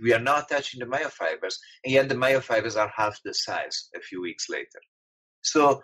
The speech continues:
there seems to be not just a trophic effect of these cells during regeneration, but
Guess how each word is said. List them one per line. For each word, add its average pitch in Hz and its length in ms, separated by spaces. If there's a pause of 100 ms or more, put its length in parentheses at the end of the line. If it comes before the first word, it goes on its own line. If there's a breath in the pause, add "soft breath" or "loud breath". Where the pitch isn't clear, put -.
(160 loud breath)
there 143 100
seems 214 380
to 175 80
be 127 360 (220 soft breath)
not 190 260
just 143 500
a 131 60
trophic 139 540
effect 123 420
of 110 160
these 107 220
cells 104 240
during 101 320
regeneration, 95 880 (460 loud breath)
but 131 240